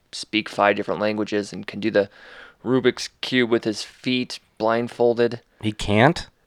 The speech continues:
Speaker 1: No.
Speaker 2: Loser.
Speaker 1: No.
Speaker 2: He's
Speaker 1: Matter
Speaker 2: not
Speaker 1: of fact,
Speaker 2: we have some episodes of people who could do that shit.
Speaker 1: Yeah.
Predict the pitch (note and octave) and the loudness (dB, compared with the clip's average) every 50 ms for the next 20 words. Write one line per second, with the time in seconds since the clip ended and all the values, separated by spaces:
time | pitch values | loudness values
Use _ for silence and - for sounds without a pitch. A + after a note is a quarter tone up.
0 | _ _ - C#3+ C#3 A#2 F2+ F2 - - - - - - D#2 D#2 D#2+ D#2 D#2+ D#2+ | _ _ -2 2 2 2 2 0 -6 -8 -8 -10 -10 -10 -10 -10 -10 -8 -8 -8
1 | D#2+ - D#2+ - _ _ _ - F2+ F#2 G2+ G2+ G2 G2 G2+ - G#2 G2+ _ _ | -8 -8 -10 -16 _ _ _ -18 -14 -12 -10 -10 -10 -10 -12 -16 -16 -20 _ _
2 | - - F#2+ G2 F#2+ A2 A#2+ - - - - C#3+ C#3+ D3+ D3 - - - - - | -12 -8 -6 -2 4 4 4 4 4 2 2 2 2 2 2 -2 -12 -16 -8 -2
3 | G#2 G#2 G#2 A#2 A2 - - - G2 G2+ G2 F#2+ G2+ - - - - F#2+ F#2 E2+ | -2 0 0 0 -2 -2 -2 0 0 2 2 2 0 -2 -2 0 2 2 2 0
4 | - - G2+ G2 G2 F2+ F#2+ G2 - - A#2 A2+ G#2+ D#2+ D2 C#2+ C#2+ D2+ - - | -2 -4 -4 -2 -2 -4 -4 -6 -6 -4 -4 -4 -4 -4 -4 -4 -6 -6 -8 -8
5 | - - - - _ - - E3+ D#3 B2 G#2+ A2 - | -8 -10 -12 -14 _ -16 -8 -6 -4 -4 -4 -6 -10